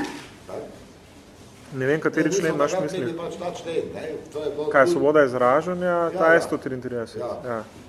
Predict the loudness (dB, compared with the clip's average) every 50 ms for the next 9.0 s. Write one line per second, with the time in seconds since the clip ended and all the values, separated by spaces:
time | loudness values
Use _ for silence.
0 | -20 -20 -20 -20 -20 -20 -20 -20 -18 -16 -12 -8 -4 -2 -2 -2 -2 -2 -4 -6
1 | -8 -12 -14 -16 -20 -20 -20 -20 -20 -20 -16 -12 -10 -10 -10 -10 -12 -14 -18 -20
2 | -20 -20 -20 -20 -20 -20 -20 -20 -20 -16 -12 -10 -8 -6 -8 -8 -10 -14 -18 -20
3 | -20 -14 -10 -10 -8 -8 -8 -8 -8 -8 -8 -8 -10 -10 -8 -8 -8 -8 -6 -6
4 | -6 -6 -6 -6 -8 -8 -8 -10 -12 -12 -10 -10 -10 -10 -10 -12 -14 -16 -16 -14
5 | -14 -14 -12 -12 -12 -10 -8 -8 -8 -8 -8 -10 -10 -10 -10 -10 -10 -12 -12 -10
6 | -8 -8 -6 -6 -6 -8 -10 -12 -12 -12 -12 -12 -12 -12 -10 -10 -10 -10 -10 -12
7 | -12 -12 -12 -14 -14 -16 -16 -16 -16 -14 -12 -10 -8 -6 -6 -6 -8 -10 -12 -12
8 | -14 -14 -14 -14 -14 -14 -14 -14 -12 -10 -10 -8 -8 -8 -8 -10 -12 -14 -14